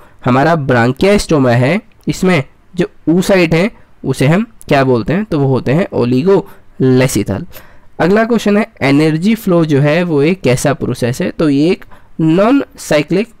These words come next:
प्रोसेस होता है हमेशा, ठीक है। चलते हैं अगले क्वेश्चन की ओर। अगले क्वेश्चन में हमसे पूछा है सबसे पहले जो नेशनल पार्क बना था,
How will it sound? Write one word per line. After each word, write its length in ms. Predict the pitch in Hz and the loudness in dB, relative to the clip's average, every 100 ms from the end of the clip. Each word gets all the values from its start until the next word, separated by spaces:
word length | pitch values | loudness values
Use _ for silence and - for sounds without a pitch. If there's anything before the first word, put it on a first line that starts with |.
| - | -8
प्रोसेस 460 | 127 175 196 - - - | -6 -4 -4 -6 -18 -12
होता 260 | 123 120 117 | -10 -4 -2
है 160 | 151 226 - - | -2 -4 -12 -6
हमेशा, 440 | 123 110 123 - - - - - _ | -4 -2 -4 -8 -10 -18 -20 -20 _
ठीक 200 | - 110 | -10 -4
है। 100 | 135 - - - - | -4 -6 -16 -20 -6
चलते 260 | 123 117 123 | -4 -4 -2
हैं 160 | 123 | -2
अगले 220 | 131 160 175 | 0 -2 -2
क्वेश्चन 360 | 165 - 180 | -2 -4 -4
की 80 | 170 | -4
ओर। 140 | 180 196 | -2 0
अगले 280 | 180 208 | 0 0
क्वेश्चन 320 | 220 202 196 202 | 0 -2 0 -2
में 80 | 208 | 0
हमसे 340 | 151 147 170 | 0 0 -2
पूछा 260 | 175 170 175 | -2 -2 -2
है 120 | 208 - - - | -2 -6 -20 -20
सबसे 420 | - 175 - 214 220 | -4 -4 0 0 0
पहले 440 | 180 151 170 190 | 0 0 2 0
जो 160 | 170 160 | 2 0
नेशनल 420 | 143 139 - 190 | 2 0 0 -2
पार्क 260 | 190 160 156 | 0 0 0
बना 260 | 131 120 113 | -2 -2 0
था, 200 | 156 | -2